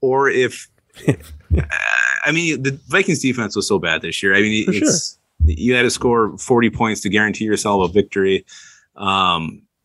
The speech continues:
Speaker 1: but again, the, you look at Aaron Rodgers and guys like that who win. So they say, you know, good teams find ways to win games. Well, should that apply to quarterbacks too? Should good quarterbacks find ways to win games?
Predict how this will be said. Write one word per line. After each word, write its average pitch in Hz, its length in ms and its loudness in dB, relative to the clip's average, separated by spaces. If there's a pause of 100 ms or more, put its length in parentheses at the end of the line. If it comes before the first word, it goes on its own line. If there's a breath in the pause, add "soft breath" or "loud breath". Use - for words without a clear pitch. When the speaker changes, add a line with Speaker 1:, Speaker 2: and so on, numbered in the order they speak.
(800)
Speaker 1:
but 127 240 0
again, 123 460 0
the, 117 160 -2
you 117 100 -2
look 131 140 -2
at 117 80 0
Aaron 113 240 -2
Rodgers 123 440 -2
and 107 100 -8
guys 113 260 -4
like 104 160 -2
that 139 240 0 (100)
who 113 380 -4
win. 98 520 -2
So 107 520 2
they 107 280 0
say, 165 520 2 (580)
you 113 100 -4
know, 107 120 0
good 123 260 0
teams 120 380 -2
find 113 240 0
ways 110 160 0
to 104 100 -4
win 101 220 -2
games. 95 520 -2
Well, 98 340 -2
should 101 160 -4
that 104 100 2
apply 107 220 0
to 101 80 2
quarterbacks 101 500 0
too? 104 180 -2
Should 85 200 -4
good 98 160 0
quarterbacks 101 500 0
find 101 240 0
ways 107 200 0
to 113 60 -2
win 107 200 -2
games? 117 380 -2